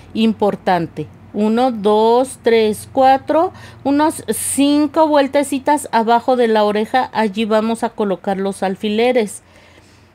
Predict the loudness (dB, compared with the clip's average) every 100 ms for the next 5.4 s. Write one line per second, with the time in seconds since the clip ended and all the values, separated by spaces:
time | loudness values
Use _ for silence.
0 | _ -2 0 0 0 0 0 -2 -2 0
1 | 2 2 0 0 0 -2 0 0 0 -2
2 | -2 -2 2 2 4 2 2 0 2 2
3 | 0 -2 0 0 -2 -2 -4 -4 -4 0
4 | 0 0 -2 0 0 0 -2 -4 -2 -2
5 | -2 0 2